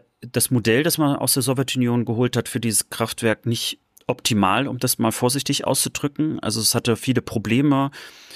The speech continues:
Es musste weitaus häufiger repariert und gewartet werden, als eigentlich geplant.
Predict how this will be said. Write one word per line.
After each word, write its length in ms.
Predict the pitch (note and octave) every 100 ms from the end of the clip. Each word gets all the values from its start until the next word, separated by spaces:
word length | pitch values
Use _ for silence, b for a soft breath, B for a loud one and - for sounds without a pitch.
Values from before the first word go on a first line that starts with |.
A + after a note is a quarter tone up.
| B B
Es 280 | A2+ - -
musste 500 | A#2 A#2 - A#2 A2+
weitaus 440 | - A#2 B2+ - A#2+
häufiger 540 | B2 C3 B2 A#2+ A2+
repariert 540 | A#2 B2 A2+ A#2+ C3 C3
und 120 | A2+
gewartet 500 | A2 G#2 B2 C3 -
werden, 320 | B2 B2+ A#2+
als 180 | - -
eigentlich 300 | A2 A2 -
geplant. 680 | - - A2 A2+ D3+ -